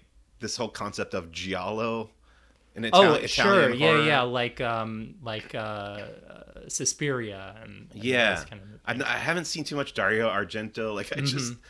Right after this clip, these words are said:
Speaker 1: I don't know that genre that well, but I'm interested to see his take on it, and I guess maybe
Speaker 2: Yeah.
Speaker 1: explore some of the other
Speaker 2: Doesn't look very funny. His movies are usually very funny,
Speaker 1: Right.
Speaker 2: but
Speaker 1: Yes. It's different, a different,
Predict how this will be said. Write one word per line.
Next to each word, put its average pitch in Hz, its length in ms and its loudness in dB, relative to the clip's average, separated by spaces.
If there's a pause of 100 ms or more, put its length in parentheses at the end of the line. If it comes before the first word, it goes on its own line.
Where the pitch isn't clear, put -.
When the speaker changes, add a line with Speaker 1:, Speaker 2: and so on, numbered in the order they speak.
(240)
Speaker 1:
I 110 40 -4
don't 139 200 0
know 113 280 0
that 98 340 -2
genre 92 480 -4
that 87 240 -6
well, 87 280 -4
but 80 220 -10 (280)
I'm 92 200 -6
interested 95 380 -10
to 92 80 -10
see 85 220 -10
his - 320 -12 (200)
take - 320 -12
on 82 200 -8
it, 82 160 -10
and 90 120 -10
I 87 100 -8
guess 87 280 -10 (280)
maybe 107 200 -6
Speaker 2:
Yeah. 90 60 -4
Speaker 1:
explore 87 560 -8 (100)
some - 180 -12
of 80 60 -12
the 80 100 -8
other 80 80 -8
Speaker 2:
Doesn't 170 220 2
look 220 140 0
very 175 200 0
funny. 175 400 -4
His 135 140 -4
movies 123 300 -6
are 110 120 -8
usually 110 420 -10
very 104 300 -8
funny, 101 300 -12
Speaker 1:
Right. 113 200 0
Speaker 2:
but 98 140 -12
Speaker 1:
Yes. 104 280 -6
It's 101 100 -14
different, 107 460 -8
a - 80 -12
different, 104 560 -8